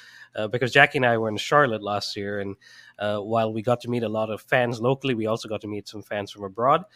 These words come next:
Uh, but the event was hosted by someone that wasn't local, so I think having that local connection makes it a little bit more,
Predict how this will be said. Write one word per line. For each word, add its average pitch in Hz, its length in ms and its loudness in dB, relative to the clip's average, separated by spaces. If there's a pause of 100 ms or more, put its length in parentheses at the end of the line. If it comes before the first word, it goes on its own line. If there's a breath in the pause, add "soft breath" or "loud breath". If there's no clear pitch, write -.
(320 loud breath)
Uh, 101 200 -2
but 107 260 -6
the 120 280 -4 (120)
event 143 280 2
was 131 200 -4
hosted 127 360 -2
by 104 140 -2
someone 110 340 -4
that 101 140 -4
wasn't 110 300 -2
local, 98 320 -6
so - 100 -8
I 101 40 -4
think 117 140 -6
having 113 200 -2
that 107 180 -8
local 117 340 0
connection 110 480 -4
makes 107 220 -4
it 104 60 -10
a - 20 -6
little 104 180 -4
bit 101 140 -6
more, 101 380 -4